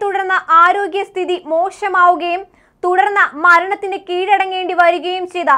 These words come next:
സ്വന്തം സഹോദരന്റെ അനുഭവത്തിന്റെ പശ്ചാത്തലത്തിൽ കൂടിയാണ് ഞാൻ ഈ വിഷയം പൊതുസമൂഹത്തിന് മുന്നിൽ അവതരിപ്പിച്ചത്. ചക്ക വീണ മരിച്ചവരുടെ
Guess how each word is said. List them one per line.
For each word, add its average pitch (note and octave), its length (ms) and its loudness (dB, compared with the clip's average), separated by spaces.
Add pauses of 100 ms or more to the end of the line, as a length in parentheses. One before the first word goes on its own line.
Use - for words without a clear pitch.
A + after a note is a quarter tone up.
(380)
സ്വന്തം F#4 440 2
സഹോദരന്റെ F#4+ 760 -2 (140)
അനുഭവത്തിന്റെ F#4 600 -2 (120)
പശ്ചാത്തലത്തിൽ F4+ 720 -2 (100)
കൂടിയാണ് E4+ 480 -2 (440)
ഞാൻ F4 280 4
ഈ F4+ 100 -6
വിഷയം F4 420 -6 (100)
പൊതുസമൂഹത്തിന് F4+ 880 -6
മുന്നിൽ E4+ 340 -6
അവതരിപ്പിച്ചത്. D4+ 760 -2 (640)
ചക്ക D#4 300 2 (140)
വീണ F#4 240 -2
മരിച്ചവരുടെ F4 640 0